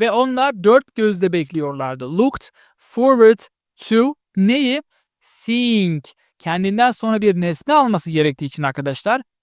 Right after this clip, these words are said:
fiilleri nasıl isimleştiriyorduk? I N G. Yani fiil yalın olarak gelemez.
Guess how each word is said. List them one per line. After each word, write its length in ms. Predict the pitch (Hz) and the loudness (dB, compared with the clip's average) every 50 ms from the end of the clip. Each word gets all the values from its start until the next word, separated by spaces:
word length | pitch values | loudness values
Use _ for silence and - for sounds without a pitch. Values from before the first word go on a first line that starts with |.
| _ _ | _ _
fiilleri 540 | - - - 180 180 185 180 180 185 185 185 | -16 -10 -6 -4 -4 -2 0 0 2 2 2
nasıl 200 | 208 240 - 226 | 0 -2 -4 -6
isimleştiriyorduk? 720 | 190 156 - 160 151 147 139 - - - 156 165 233 240 - - 180 175 | -6 -4 -4 -2 -2 -2 -4 -6 -6 -6 -4 -4 -4 -4 -2 0 2 2
I 140 | 165 170 170 | 2 2 2
N 60 | 165 | 0
G. 320 | 151 160 165 143 117 - - _ _ _ _ - | -2 -2 -6 -6 -8 -10 -16 _ _ _ _ -4
Yani 180 | 170 156 151 143 - - | -2 -2 -2 -2 -6 -6
fiil 380 | - 185 185 208 240 220 185 | -4 -2 0 0 0 0 2
yalın 220 | 180 175 185 220 220 | 2 2 2 2 0
olarak 340 | 180 156 180 262 294 _ - | 0 0 -2 -4 -6 _ -2
gelemez. 520 | 311 311 311 285 214 143 131 - - | -2 0 0 0 -2 -4 -6 -8 -12